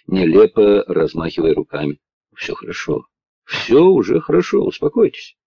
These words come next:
мягко проговорил Спаркс, уговаривая толстяка, как маленького ребенка. «Я, я...» Мужчина втянул в себя воздух, его покрасневшая от натуги шея напряглась,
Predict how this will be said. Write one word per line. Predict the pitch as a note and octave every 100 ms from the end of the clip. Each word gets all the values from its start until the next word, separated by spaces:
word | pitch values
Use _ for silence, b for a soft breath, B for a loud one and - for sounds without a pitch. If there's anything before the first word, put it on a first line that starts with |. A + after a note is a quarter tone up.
| _ _ _ _
мягко | - F#2+ C#3+ - -
проговорил | - C2+ D#2 -
Спаркс, | - - C3+ D3 - - _ _ _
уговаривая | - A#2 B2 C#3 C#3+ C3 B2
толстяка, | C#3+ - - - - B2
как | - -
маленького | F2 F#2 G2+ - E2+
ребенка. | D#2 D2+ D#2 D2+ - -
«Я, | F2+ E2+ G2+ F2 b b b
я...» | F2+ F2+ G#2 B2 B2+ b b _ _ _ _ _
Мужчина | D2+ - - F2 D#2
втянул | - - E2+ E2+ D2
в |
себя | - F2 C#2
воздух, | D#2 C3 A#2+ B2 - _ _ _
его | F#2+ A2 A2
покрасневшая | A2 A2+ - A#2 A2+ - G#2+
от | G#2+
натуги | G#2 G2 A2 G2
шея | - A2 A#2
напряглась, | G#2 G2 F#2 E2+ A#2+ A#2+ -